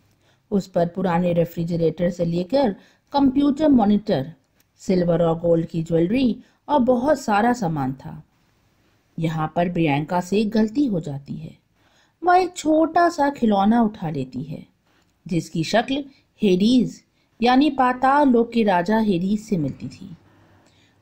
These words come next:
वह यह खिलौना अपने छोटे भाई निको को देना चाहती थी। जैसे ही सारे इस पहाड़ी से उतरते हैं, तो उनका सामना एक मॉन्स्टर से होता है।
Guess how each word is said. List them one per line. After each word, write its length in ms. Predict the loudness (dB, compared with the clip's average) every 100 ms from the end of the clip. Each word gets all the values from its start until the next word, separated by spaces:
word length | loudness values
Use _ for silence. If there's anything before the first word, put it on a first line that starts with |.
| -8
वह 300 | -2 0 2
यह 200 | 2 0
खिलौना 500 | -2 -2 0 0 0
अपने 260 | -2 -6
छोटे 400 | -4 -2 -2 0
भाई 240 | 0 2 4
निको 280 | 2 2 0
को 100 | 0
देना 280 | 0 -2
चाहती 380 | -4 -6 -10 -12
थी। 280 | -16 -18 -20 _ _ _ _ _ _ _ _ _ _ -20 _ -2
जैसे 360 | 2 4 4 2
ही 180 | 2
सारे 360 | 2 2 4 2
इस 100 | 2
पहाड़ी 380 | 0 0 2 2
से 100 | 0
उतरते 380 | 0 -2 0 2
हैं, 500 | 4 2 0 -4 -20 _ _ -2
तो 120 | 2
उनका 360 | 2 2 0 0
सामना 420 | 0 0 2 0
एक 160 | 0
मॉन्स्टर 420 | 0 0 0 0 0
से 160 | 0
होता 360 | 0 -2 -2 -4
है। 300 | -4 -8